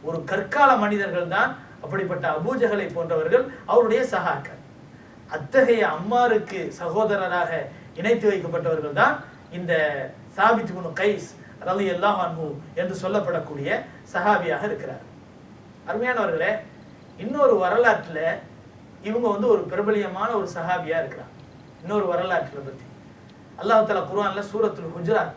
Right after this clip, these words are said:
ஒரு அத்தியாயத்தை, அழகான ஒரு அத்தியாயத்தை சொல்றான். நமக்கு வாய்ப்பு கிடைச்சா சூரத்துல் ஹுஜராத்தை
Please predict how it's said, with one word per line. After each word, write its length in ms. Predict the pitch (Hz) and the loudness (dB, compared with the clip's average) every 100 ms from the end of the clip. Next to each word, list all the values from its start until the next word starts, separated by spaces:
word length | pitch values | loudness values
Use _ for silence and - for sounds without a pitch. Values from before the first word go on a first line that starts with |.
| - - - - - - - - - | -16 -20 -20 -20 -20 -20 -20 -16 -4
ஒரு 100 | 175 | -2
அத்தியாயத்தை, 500 | 160 208 180 160 214 | 0 0 0 0 -4
அழகான 420 | - 175 214 254 | -4 -4 -4 -2
ஒரு 140 | 208 | -2
அத்தியாயத்தை 460 | 170 143 190 160 - | -2 -2 -2 -2 -4
சொல்றான். 340 | 165 151 - - - - - - - | -6 -6 -8 -18 -20 -20 -20 -20 -20
நமக்கு 260 | - 160 160 | -10 -6 0
வாய்ப்பு 320 | 165 220 202 | 2 2 0
கிடைச்சா 360 | 262 262 - - 247 - - - - - - | -2 -2 0 -2 -2 -10 -20 -20 -20 -20 -10
சூரத்துல் 420 | 214 220 - 165 | -4 -4 -4 -8
ஹுஜராத்தை 440 | 196 240 262 - | -6 0 0 0